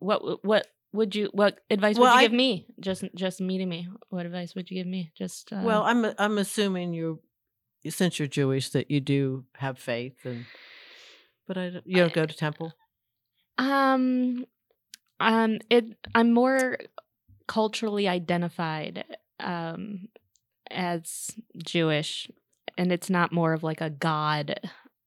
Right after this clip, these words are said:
Speaker 1: I have
Speaker 2: Mm.
Speaker 1: a, it's very complicated for me
Speaker 2: Mm-hmm.
Speaker 1: 'cause it's just like, "Well, why are you always trying to kill us?" Like, I don't understand.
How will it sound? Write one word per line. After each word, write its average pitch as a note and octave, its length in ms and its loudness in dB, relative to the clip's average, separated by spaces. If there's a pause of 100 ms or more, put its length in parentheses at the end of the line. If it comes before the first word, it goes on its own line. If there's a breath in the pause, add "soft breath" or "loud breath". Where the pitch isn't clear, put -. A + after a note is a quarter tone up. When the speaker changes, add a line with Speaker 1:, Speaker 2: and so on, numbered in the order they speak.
Speaker 1:
I G3+ 80 -2
have A#3 200 0
Speaker 2:
Mm. A3+ 40 -2
Speaker 1:
a, - 180 0
it's G3 160 -4
very G#3+ 180 2
complicated D3+ 680 -4
for - 100 -12
me C3+ 200 -4
Speaker 2:
Mm-hmm. D3 80 -8
Speaker 1:
'cause E3+ 220 -6
it's D#3+ 100 -12
just D#3 160 -12
like, F3+ 140 -10
"Well, F3+ 100 -4
why G3+ 120 0
are - 20 0
you A#3+ 100 -2
always A#3 200 -4
trying A3 160 -6
to G3 60 -4
kill G#3 200 -6
us?" - 180 -10
Like, F3+ 160 -6
I F#3 40 -8
don't F#3+ 180 -4
understand. F3+ 480 -6